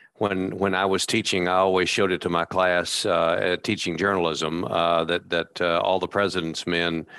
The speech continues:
was, uh, a film that I, I, was history and, uh, for the most part, uh, based on the book and, and, uh, and true to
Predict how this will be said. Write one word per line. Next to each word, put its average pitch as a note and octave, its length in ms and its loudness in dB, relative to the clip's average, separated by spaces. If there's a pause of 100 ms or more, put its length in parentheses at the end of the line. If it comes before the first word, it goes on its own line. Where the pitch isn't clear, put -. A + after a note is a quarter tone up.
(360)
was, F2 520 0
uh, G#2 300 0
a F2 60 -2
film F2 720 0
that F#2 240 -2
I, G2+ 380 0
I, A2+ 40 -8 (680)
was F2 440 -4 (420)
history G#2 580 0
and, F#2+ 440 0
uh, F2 200 2
for - 300 -16
the F#2+ 80 0
most A2 280 0
part, G2 420 0
uh, F2+ 60 -2
based F#2+ 360 -2
on F#2 100 0
the F2+ 80 -2
book F#2 320 0
and, D#2+ 320 -4 (640)
and, E2+ 420 -2
uh, E2 220 0 (340)
and F2 420 -2
true A2+ 320 0
to F#2+ 120 -2